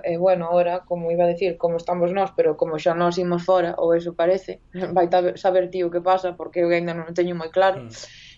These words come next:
Speaker 1: Em, penso que sí que vai ser un proceso de adaptación, penso que teñen moito traballo que facer os políticos para asegurarse de que a xente queira vir e queira quedarse. Em,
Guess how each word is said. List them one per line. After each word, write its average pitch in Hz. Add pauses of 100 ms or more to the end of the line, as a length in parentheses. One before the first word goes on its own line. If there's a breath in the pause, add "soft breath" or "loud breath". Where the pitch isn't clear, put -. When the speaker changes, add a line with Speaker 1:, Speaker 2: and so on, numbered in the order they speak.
(160)
Speaker 1:
Em, 190 (880 soft breath)
penso 262
que 285
sí 269
que 247
vai 226
ser 233
un 233
proceso 220
de 214
adaptación, 240
penso 208
que 202
teñen 202
moito 196
traballo 196
que 196
facer 196
os 175
políticos 190
para 190
asegurarse 190
de 180
que 180
a 180
xente 190
queira 185
vir 180
e 165
queira 180
quedarse. 214 (680 soft breath)
Em, 180